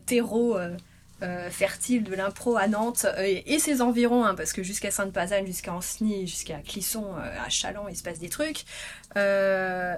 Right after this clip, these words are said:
et en même temps, euh, alors je, je dirais pas qu'il y en ait partout tout le temps, mais, mais qu'on leur, euh, euh, je crois que la fabrique, ça fait partie des, des trucs, on en avait parlé avec les échanges avec Catégorie Libre.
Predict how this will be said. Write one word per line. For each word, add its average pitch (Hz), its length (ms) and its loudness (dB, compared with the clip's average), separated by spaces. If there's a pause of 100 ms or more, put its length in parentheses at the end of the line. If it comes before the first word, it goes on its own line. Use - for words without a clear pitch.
et 302 140 6
en 285 80 10
même 247 240 6
temps, 277 500 2
euh, 202 420 2
alors 214 160 2
je, 214 80 -2 (160)
je 185 100 -4
dirais 247 200 2
pas 311 100 4
qu'il 294 140 2
y 254 40 6
en - 20 6
ait 254 80 6
partout 254 320 2
tout 269 120 4
le - 80 -2
temps, 302 320 4
mais, 226 320 4
mais 220 220 2
qu'on 220 220 -2
leur, 214 240 0
euh, 208 200 -2 (540)
euh, 185 460 -2 (440)
je - 100 -16
crois 220 160 -4
que - 80 -10 (100)
la 202 160 2
fabrique, 233 420 2
ça 190 160 0
fait 202 140 -4
partie - 340 -8
des, 208 200 -8
des 208 160 -12
trucs, 240 280 -10
on 196 120 -8
en 190 100 -12
avait 196 240 -10
parlé 208 300 -6
avec 196 180 -6
les 185 140 -6
échanges 202 240 -2
avec 196 100 0
Catégorie 214 380 -2
Libre. 247 180 2